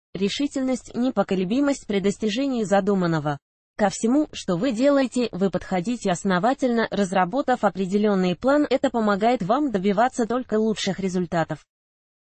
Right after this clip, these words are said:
Вы стремитесь к абсолютному идеалу и для этого привыкли работать добросовестно, не жалея собственных сил, забывая об иных радостях жизни.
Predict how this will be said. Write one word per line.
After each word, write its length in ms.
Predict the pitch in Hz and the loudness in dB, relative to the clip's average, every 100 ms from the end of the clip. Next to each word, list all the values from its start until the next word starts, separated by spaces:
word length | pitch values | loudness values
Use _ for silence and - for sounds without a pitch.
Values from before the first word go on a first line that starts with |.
| _ | _
Вы 200 | - 208 | -2 0
стремитесь 680 | 226 - 202 196 240 247 233 | 0 0 0 0 0 -6 -4
к 80 | - | 0
абсолютному 720 | 202 - 220 214 180 180 180 | 0 2 0 0 0 0 0
идеалу 380 | 160 196 240 247 | 2 2 2 0
и 140 | - | -2
для 260 | 160 175 185 | 0 2 2
этого 240 | 190 185 | 2 0
привыкли 520 | 180 190 190 185 170 170 | 2 2 2 0 0 2
работать 520 | 180 185 285 214 165 | 2 2 0 0 0
добросовестно, 840 | 160 175 175 247 262 240 214 165 156 | 0 2 2 0 -4 -2 -2 -2 -2
не 180 | 180 | 0
жалея 400 | 165 190 190 175 | 0 2 2 2
собственных 600 | 165 226 220 - 208 202 | 0 -2 -2 -2 -2 -2
сил, 240 | - 226 220 | -2 -4 -2
забывая 540 | 180 180 190 220 208 | 0 0 2 4 4
об 120 | 185 196 | 4 2
иных 240 | 208 196 | 0 0
радостях 520 | 190 277 277 - 226 | 0 2 -2 -2 -4
жизни. 480 | 180 190 165 170 | -2 -2 -2 -2